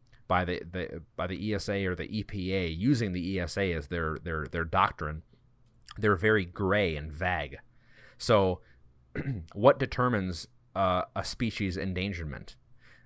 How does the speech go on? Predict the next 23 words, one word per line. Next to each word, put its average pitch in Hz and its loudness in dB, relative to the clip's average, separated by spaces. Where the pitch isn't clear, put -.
Um, 80 2
d-, 65 -10
that, 107 0
that's 110 0
a 120 -4
question 104 2
probably 95 2
for 92 0
researchers 92 0
and 82 -4
scientists 101 -2
and 82 -4
the 80 -4
Department 98 2
of 90 -2
Natural 92 -2
Resources 92 -2
and, 78 -6
and, 87 -4
d-, 104 0
you 95 -2
know, 95 -2
different, 95 -2